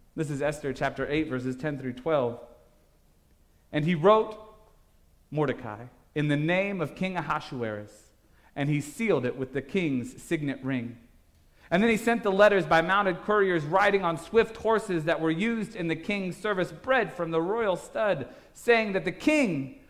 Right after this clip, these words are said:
allowed the Jews who were in every city to gather and defend their lives, to destroy, to kill, and to annihilate any armed force of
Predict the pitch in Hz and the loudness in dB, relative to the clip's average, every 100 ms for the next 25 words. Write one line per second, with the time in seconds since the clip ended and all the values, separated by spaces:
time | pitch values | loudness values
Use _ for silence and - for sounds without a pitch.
0 | - - 170 185 233 254 254 240 208 160 | -10 0 2 4 4 4 2 0 -4 -4
1 | 151 139 139 165 156 156 160 208 226 254 | -4 -4 -6 -2 2 2 2 -2 -2 -4
2 | - 185 156 151 143 175 180 180 170 170 | -4 -2 0 -2 -2 -2 0 0 0 -2
3 | 151 135 127 - 175 165 139 139 107 85 | -6 -6 -6 -6 -6 -4 -4 -2 -4 -6
4 | - - - _ _ _ _ 175 160 156 | -12 -20 -20 _ _ _ _ -2 0 0
5 | 220 202 151 139 160 - 214 160 151 135 | 4 6 6 2 -4 2 4 4 2 -2
6 | 160 151 156 214 240 196 135 110 95 - | -2 0 2 4 4 4 4 2 -6 -12
7 | - _ - - _ 208 226 240 240 240 | -20 _ -20 -20 _ -2 0 0 -4 -4
8 | 190 196 196 190 - 175 151 151 | -2 0 0 -4 -2 0 0 -2